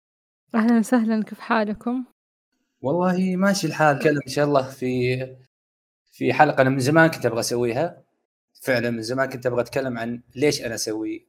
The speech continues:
Speaker 2: بودكاست، ليش إحنا كمحبين لهذا النوع من المحتوى توجهنا له وتركنا غيره. فما أدري، خليني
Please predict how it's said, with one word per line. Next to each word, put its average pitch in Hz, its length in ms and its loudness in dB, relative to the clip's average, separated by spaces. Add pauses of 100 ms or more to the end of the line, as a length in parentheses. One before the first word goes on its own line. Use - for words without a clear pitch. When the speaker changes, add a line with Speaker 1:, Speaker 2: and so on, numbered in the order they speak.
(140)
Speaker 2:
بودكاست، - 680 -6
ليش 127 200 -4
إحنا 123 440 -8 (840)
كمحبين 120 640 -4
لهذا 120 220 0
النوع 123 160 -4
من 120 100 -8
المحتوى 123 440 -2
توجهنا 127 600 0
له 131 140 0
وتركنا 123 500 -4
غيره. 107 280 -8 (260)
فما 214 280 4
أدري، 147 200 0
خليني 170 640 -4